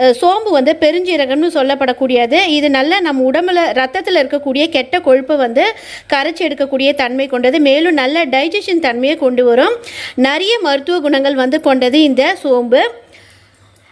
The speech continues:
அதே போல வேர்க்கடலை பாருங்க, நம்ம கால் கப்பு வேர்க்கடலை எடுத்தோம் இல்லையா, பச்சை வேர்க்கடலை, அதை நல்லா வறுத்துட்டு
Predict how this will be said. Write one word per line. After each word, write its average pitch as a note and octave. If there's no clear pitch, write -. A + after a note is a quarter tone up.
அதே C#4+
போல D#4+
வேர்க்கடலை E4
பாருங்க, B3
நம்ம D4+
கால் E4+
கப்பு E4+
வேர்க்கடலை D4+
எடுத்தோம் C4
இல்லையா, C4
பச்சை C4+
வேர்க்கடலை, B3+
அதை C#4
நல்லா C4+
வறுத்துட்டு C#4